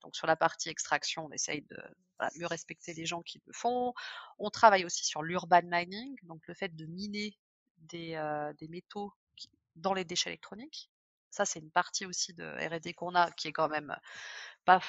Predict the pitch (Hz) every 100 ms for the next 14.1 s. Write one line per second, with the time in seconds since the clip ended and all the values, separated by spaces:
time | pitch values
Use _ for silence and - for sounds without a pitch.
0 | - 185 - - 254 196 143 147 160 -
1 | 175 - 170 147 - - 160 185 196 202
2 | - 165 175 180 185 - 320 247 165 -
3 | 240 247 226 247 214 - - 190 - 190
4 | - 214 190 175 185 190 - 349 262 151
5 | 147 - 160 - 208 185 170 165 226 339
6 | - - - - - _ _ _ _ _
7 | _ _ _ _ _ _ _ _ _ _
8 | _ _ _ _ - 196 196 185 - 190
9 | 180 185 180 170 160 160 165 175 160 -
10 | - 156 - 156 160 165 - 185 170 165
11 | - 165 160 - 165 165 180 - - 170
12 | 170 175 - 156 160 - - - - -
13 | 165 170 - 165 160 165 165 196 233 254